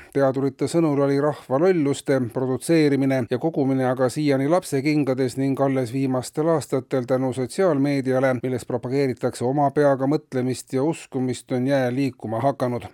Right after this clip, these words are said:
Lollusi koguneb juba pikemat aega iga päevaga ja selle aasta lõpetuseks on võimalik koostada esimene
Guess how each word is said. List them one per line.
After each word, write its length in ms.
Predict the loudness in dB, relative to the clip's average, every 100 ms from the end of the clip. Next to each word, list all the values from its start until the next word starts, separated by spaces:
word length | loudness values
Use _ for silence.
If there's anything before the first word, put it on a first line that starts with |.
| _
Lollusi 460 | 2 4 4 0 0
koguneb 560 | 0 4 4 4 0
juba 240 | -6 -4 -4
pikemat 500 | -2 0 -2 0 0
aega 180 | 2 0
iga 160 | 0 2
päevaga 480 | 2 2 2 0
ja 80 | 0
selle 300 | 0 0 2
aasta 240 | 0 0 -2
lõpetuseks 560 | -2 -2 -2 -2 -2
on 160 | -2 0
võimalik 320 | 0 0 -2
koostada 480 | -2 -2 0 -2 -2
esimene 480 | -2 0 0 2